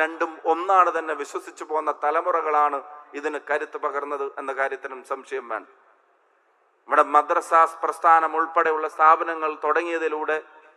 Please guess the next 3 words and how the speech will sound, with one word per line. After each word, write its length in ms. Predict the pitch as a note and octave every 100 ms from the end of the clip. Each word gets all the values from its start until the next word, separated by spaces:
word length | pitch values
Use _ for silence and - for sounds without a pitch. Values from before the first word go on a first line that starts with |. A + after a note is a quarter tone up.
| _ _ _ _ _ _ _ _ -
വിശ്വാസത്തിന്റെ 840 | C#3 E3 F3+ F#3+ F#3 F#3 F3+ F3+ D#3+
യഥാർത്ഥ 460 | D#3 F3+ F#3 E3+ F3
അറിവിനെ 640 | - D3+ E3+ F#3 D3+